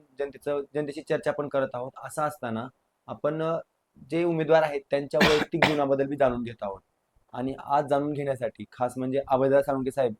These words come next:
यांच्याबद्दल आणखी जास्तीत जास्त जाणून घेण्यासाठी आज आपण त्यांचे गुरु राहिलेले, एकेकाळी त्यांचे गुरु राहिले, त्यांना लहानपणापासून मार्गदर्शन केलेले, अ, त्यांचे गुरु, अ, माननीय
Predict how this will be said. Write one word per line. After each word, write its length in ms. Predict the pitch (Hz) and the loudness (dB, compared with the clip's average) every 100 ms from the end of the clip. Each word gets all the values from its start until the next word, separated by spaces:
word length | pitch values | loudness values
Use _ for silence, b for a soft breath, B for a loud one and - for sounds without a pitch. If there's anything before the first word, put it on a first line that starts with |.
| - | -12
यांच्याबद्दल 500 | 120 123 127 135 135 | -10 -4 -4 -2 -4
आणखी 360 | 131 135 - | -4 -10 -6
जास्तीत 300 | 139 135 139 | -6 -4 -4
जास्त 160 | 139 147 | -2 0
जाणून 240 | 139 139 | 0 -2
घेण्यासाठी 480 | 143 139 131 123 - | -2 -4 -6 -8 -6
आज 180 | 120 123 | -4 -2
आपण 300 | 127 - 117 - B B B _ _ _ | -4 -4 -8 -10 B B B _ _ _
त्यांचे 420 | 139 143 139 165 | -6 -6 -2 0
गुरु 320 | 160 139 160 160 | 0 0 2 2
राहिलेले, 360 | 156 139 131 110 - _ _ | 2 2 0 -2 -8 _ _
एकेकाळी 320 | 113 117 127 | -8 -4 -4
त्यांचे 200 | 131 135 | -4 -6
गुरु 180 | 135 131 | -4 -2
राहिले, 180 | 135 135 | -2 -4
त्यांना 200 | 135 143 | -4 -6
लहानपणापासून 800 | 147 139 156 - 151 147 143 151 | -8 -10 -10 -6 -6 -6 -10 -6
मार्गदर्शन 440 | 151 139 123 131 | -2 -2 -4 -8
केलेले, 400 | 131 139 120 117 - _ _ _ _ _ | -6 -6 -4 -8 -14 _ _ _ _ _
अ, 180 | 117 120 | -4 -2
त्यांचे 280 | 135 131 | -2 -2
गुरु, 260 | 147 139 139 - - _ | 0 0 -2 -4 -20 _
अ, 180 | 117 117 | -8 -6
माननीय 460 | 117 131 135 139 | -4 -4 -2 -4